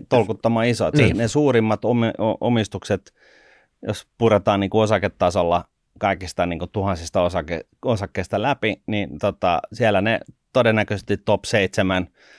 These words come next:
Speaker 1: firmaa, niin on nämä Magnificent Sevenit. Et, et, et siis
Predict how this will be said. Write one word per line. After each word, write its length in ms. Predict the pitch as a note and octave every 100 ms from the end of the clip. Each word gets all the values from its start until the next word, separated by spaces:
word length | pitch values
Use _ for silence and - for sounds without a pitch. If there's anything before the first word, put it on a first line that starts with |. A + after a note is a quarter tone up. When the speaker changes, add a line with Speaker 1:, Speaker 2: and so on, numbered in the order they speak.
| - - _ _ _
Speaker 1:
firmaa, 500 | - A2 G2+ G2 F2+
niin 160 | F#2+ A2+
on 240 | A#2+ F#2+
nämä 180 | F#2 E2+
Magnificent 680 | E2 D#2+ E2 - D2+ D#2 -
Sevenit. 460 | D2+ C2 A#1+ - -
Et, 220 | G2 G2
et, 120 | G2 F2+
et 140 | F#2+ -
siis 240 | G2+ -